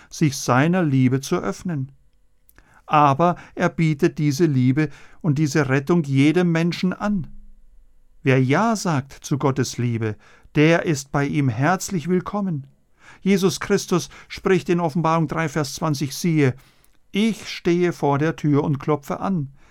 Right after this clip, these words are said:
Wer meine Stimme hören wird und die Tür auftut, zu dem werde ich einkehren.“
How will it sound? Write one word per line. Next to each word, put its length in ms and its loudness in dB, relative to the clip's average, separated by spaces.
Wer 120 4
meine 260 0
Stimme 400 -2
hören 380 -2
wird 240 -2
und 120 0
die 80 -6
Tür 240 2
auftut, 520 0
zu 200 4
dem 640 0
werde 300 2
ich 260 -6
einkehren.“ 680 -6